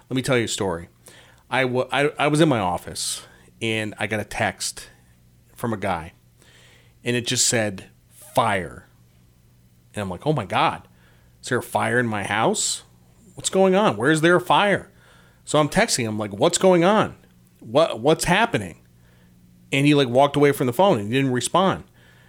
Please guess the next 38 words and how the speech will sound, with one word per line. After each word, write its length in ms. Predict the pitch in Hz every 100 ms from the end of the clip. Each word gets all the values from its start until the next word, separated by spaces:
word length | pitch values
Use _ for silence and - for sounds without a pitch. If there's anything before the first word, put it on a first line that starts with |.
| _
He 100 | -
responded, 460 | 151 151 - 180 190
like, 140 | 131
a 60 | 117
half 240 | 135 147
an 80 | 156
hour 180 | 147 139
later. 400 | 135 185 107 82 - _ _ _ _
He's 260 | - 156 139
like, 120 | 147 -
"Oh, 400 | 196 131 95 - _ _ _ _ _ _ - -
your 160 | 135
mix 880 | 135 135 190 190 139 - - - - - _ _ -
had 240 | - 147
a 60 | 139
sound 360 | - 160 180
effect 400 | 175 - 117 113 -
that 140 | 131
sounded 380 | - 143 139 127
like 100 | 123
a 60 |
fire." 340 | 117 170 170 - - - -
He 200 | - 202
was 160 | 247 -
commenting 760 | - 202 233 143 113 131 123
on 140 | 127 131
a 60 |
D 180 | 113 156
J 180 | 180 156
mix 240 | 113 110
that 100 | -
I 40 | 123
put 160 | 147
out, 140 | 127 113
like, 140 | 117
six 380 | - - 220 -
months 240 | 202 156
earlier. 520 | 147 175 143 95 92